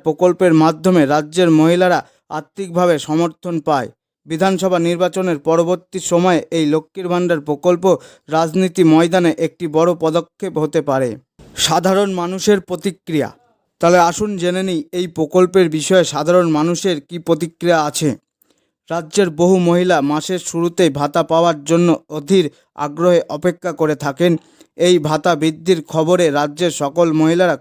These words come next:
খুবই উৎসাহিত। এই অর্থ পরিবারের নিত্য প্রয়োজন মেটাতে এবং সংসারের যাবতীয় খরচ মেটাতে সাহায্য করে। যদি এই ভাতার পরিমাণ বৃদ্ধি করা হয় তাহলে তারা আরও আর্থিকভাবে সচ্ছল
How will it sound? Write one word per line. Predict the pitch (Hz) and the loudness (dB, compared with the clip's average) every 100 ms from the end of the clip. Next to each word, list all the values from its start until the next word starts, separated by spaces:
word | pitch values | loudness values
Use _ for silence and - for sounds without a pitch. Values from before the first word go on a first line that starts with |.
| - | -6
খুবই | 160 185 165 - _ | -2 0 -2 -8 _
উৎসাহিত। | 165 165 - 196 185 165 151 117 _ _ _ - | -10 -10 -4 -2 -2 -2 -4 -4 _ _ _ -16
এই | 147 165 | -16 -14
অর্থ | 165 - 185 151 | -18 -14 -14 -2
পরিবারের | 175 175 180 175 | 0 2 2 0
নিত্য | 160 170 _ 185 | 0 -4 _ -14
প্রয়োজন | 165 170 175 170 180 | -4 0 0 2 2
মেটাতে | 160 160 175 170 170 - | 2 2 0 0 -2 -2
এবং | 170 175 151 | -2 0 0
সংসারের | - 170 165 180 170 143 | 0 -2 0 0 0 -2
যাবতীয় | 147 160 165 175 156 | -4 -4 -2 -4 -2
খরচ | 156 170 165 151 | 0 0 0 0
মেটাতে | 156 170 170 165 | 0 -2 -4 -4
সাহায্য | 151 160 156 160 160 | 0 -2 -2 -4 0
করে। | 151 131 - _ _ _ _ _ _ | 0 -2 -10 _ _ _ _ _ _
যদি | 160 180 185 - | 0 2 0 0
এই | 185 180 | 2 4
ভাতার | 156 160 165 180 | 4 0 0 -2
পরিমাণ | 165 175 185 170 156 | 0 0 0 0 -2
বৃদ্ধি | 165 165 175 | -6 -4 -2
করা | 170 165 165 | 0 0 2
হয় | 175 151 | 0 -2
তাহলে | 165 170 170 156 | -6 -4 -4 -2
তারা | 165 165 - | -2 -2 -4
আরও | 165 170 143 | 0 2 0
আর্থিকভাবে | 156 _ 180 165 165 165 | -4 _ -14 -4 0 0
সচ্ছল | 165 147 - | -2 -6 0